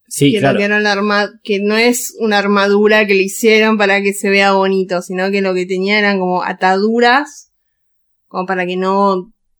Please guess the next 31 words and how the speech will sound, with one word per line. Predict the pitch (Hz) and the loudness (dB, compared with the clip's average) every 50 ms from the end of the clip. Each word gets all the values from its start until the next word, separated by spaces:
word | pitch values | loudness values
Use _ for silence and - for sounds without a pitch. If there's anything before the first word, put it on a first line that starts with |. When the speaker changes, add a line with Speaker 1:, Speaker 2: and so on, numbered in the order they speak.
| _ _ | _ _
Speaker 2:
no | _ - 180 180 180 180 | _ -12 -10 -8 -10 -10
se | - - - 190 175 165 165 160 165 180 185 190 196 - _ | -10 -10 -8 -6 -4 -4 -4 -4 -6 -8 -12 -16 -18 -18 _
Speaker 1:
Sí, | - - 226 220 | -4 0 2 4
no, | 208 202 190 | 4 4 4
no, | 190 190 | 4 2
no, | 180 165 160 139 156 165 156 | 2 0 0 0 0 0 2
no | 156 175 170 | 2 0 2
pueda | 160 196 190 196 190 185 165 - - _ _ | 4 4 4 6 4 4 2 0 -6 _ _
actuar, | - 143 143 135 123 117 160 165 175 175 - | 0 0 0 0 0 2 4 4 4 2 0
Speaker 2:
se | - | -2
libere. | - 143 139 139 135 135 135 131 127 127 123 123 123 | 0 2 2 4 4 4 4 2 2 2 2 0 -2
Speaker 1:
eh, | 117 - - _ _ | -4 -6 -10 _ _
libremente. | - 139 151 156 151 147 165 175 165 135 110 107 101 - _ _ _ | 0 2 4 4 4 4 4 2 2 0 0 -4 -10 -10 _ _ _
Speaker 2:
Claro. | _ _ 233 190 190 202 - _ _ _ _ _ _ _ _ _ _ _ _ | _ _ -8 -8 -8 -10 -14 _ _ _ _ _ _ _ _ _ _ _ _
Speaker 1:
Eh, | - 131 127 123 120 120 117 117 113 113 113 110 110 110 - _ _ _ _ _ _ _ _ _ _ _ _ _ _ _ _ _ _ _ _ _ _ _ _ _ _ _ _ _ _ _ _ _ _ _ _ _ _ _ _ _ _ _ _ | -2 0 2 2 4 4 4 4 4 2 2 0 -2 -6 -8 _ _ _ _ _ _ _ _ _ _ _ _ _ _ _ _ _ _ _ _ _ _ _ _ _ _ _ _ _ _ _ _ _ _ _ _ _ _ _ _ _ _ _ _
hay | 156 175 175 | -2 -2 -2
quienes | - 233 226 226 220 | 0 0 0 0 0
podrían | 220 180 175 180 185 196 190 185 | 2 2 4 4 6 4 4 4
decir | 180 175 160 165 - 190 190 185 202 202 196 _ _ _ _ _ _ _ _ _ _ _ _ _ _ _ _ _ _ _ _ _ _ _ _ _ _ _ _ _ _ _ _ _ _ _ _ _ _ | 4 2 2 2 2 2 2 2 0 -6 -10 _ _ _ _ _ _ _ _ _ _ _ _ _ _ _ _ _ _ _ _ _ _ _ _ _ _ _ _ _ _ _ _ _ _ _ _ _ _
que | - 131 123 120 120 120 123 | -4 0 0 0 0 0 0
el | 123 139 | 2 2
eva | 156 165 165 | 4 4 2
cero | 156 - 160 160 160 165 | 2 2 2 4 4 4
uno | 170 165 156 147 147 156 151 156 _ _ | 4 4 4 4 4 2 0 -4 _ _
ahora | - 117 131 143 151 151 | -6 -2 0 2 4 2
alcanzó | 143 127 135 131 120 - - 147 147 151 151 - _ | 2 2 -2 -4 -4 0 0 2 2 2 0 -4 _
como | _ - 123 127 | _ -6 -2 0
un | 139 135 | 0 -2
estado | 131 - - - 139 143 139 131 123 | -2 -2 0 0 2 2 2 0 0
de | 120 113 113 | -2 -2 -4
Dios, | 110 113 113 107 92 - - - - - _ | -4 -4 -4 -4 -6 -8 -10 -12 -14 -16 _